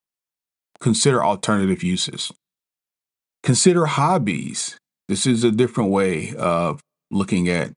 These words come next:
uh, or generating ideas for entrepreneurs. Converting your hobbies into a business. Converting hobbies into a business. Now, you've got a number of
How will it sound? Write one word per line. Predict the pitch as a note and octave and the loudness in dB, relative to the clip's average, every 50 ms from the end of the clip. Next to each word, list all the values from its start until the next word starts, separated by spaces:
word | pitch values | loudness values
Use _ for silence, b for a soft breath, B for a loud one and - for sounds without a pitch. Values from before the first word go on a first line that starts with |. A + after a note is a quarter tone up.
| - - - | -18 -14 -8
uh, | B1 D2 D#2+ C#2 C2+ C2+ - | -6 -4 -2 -2 -2 -2 -2
or | - - F2 E2+ | -2 -2 -2 -2
generating | F2 F2+ F#2 F2+ F2 E2+ F2 E2+ - | -2 -2 -2 0 0 0 -2 -2 -2
ideas | - - E2 D#2 C#2+ D#2+ D#2+ D2+ | -2 -4 -4 -4 -4 -6 -6 -6
for | - - - | -6 -4 -4
entrepreneurs. | E2 E2 - - - E2 D#2 A#1+ A1+ - - _ B B B B B _ - | -4 -6 -6 -8 -8 -8 -6 -8 -8 -12 -14 _ B B B B B _ 0
Converting | - D#3 C3+ A#2 G#2 B2 C#3 D3 D#3+ D#3+ E3+ E3+ | 2 4 4 4 2 2 2 4 4 4 4 4
your | C#3+ C#3+ D3+ C#3+ | 6 4 4 2
hobbies | C#3 - G#2+ A2 A#2 A#2 A#2 A2 | 2 0 0 0 2 2 2 2
into | A2 G#2+ G#2 - A2+ G2 | 2 2 2 2 2 0
a | |
business. | E2+ F2 D#2+ D2+ D2 - - - - - - - _ _ _ _ _ _ _ _ _ _ _ _ _ _ _ _ - | 0 0 -2 -4 -4 -8 -10 -10 -8 -10 -10 -12 _ _ _ _ _ _ _ _ _ _ _ _ _ _ _ _ 0
Converting | - B2+ A2 F#2+ A2 A2+ A#2+ B2 B2+ | 2 2 4 4 4 4 4 2 0
hobbies | A#2 G#2+ A#2 A2+ G2+ G2+ G#2 F#2 F#2+ | 0 0 0 0 2 0 0 0 0
into | F#2+ F#2 - G2+ | 0 0 0 0
a | F2+ | -2
business. | D#2+ D#2+ F2 D#2 - - - - - | -2 -2 -4 -4 -6 -8 -10 -4 0
Now, | A2+ A2 A2 A2 G#2+ G#2 B B B B B B B _ _ - | 2 2 2 2 0 -2 B B B B B B B _ _ -6
you've | - G2+ A2 B2+ B2+ | 0 2 2 2 2
got | C3+ C#3 A2 G#2 G2 D#2+ - _ - - | 2 0 0 0 0 -2 -6 _ -8 -4
a | G#2+ A2 A2+ A2+ | 0 2 2 2
number | A2+ A2+ A#2+ A#2+ B2 C3+ C#3 C#3+ C#3+ C3+ B2 B2 A#2 A2+ A2 - | 2 2 2 2 2 2 0 0 0 0 2 2 2 2 0 -2
of | - - - F#2 F#2+ F#2+ F2+ F2+ F#2 F#2 | -2 -2 -2 0 0 0 -2 -2 -4 -6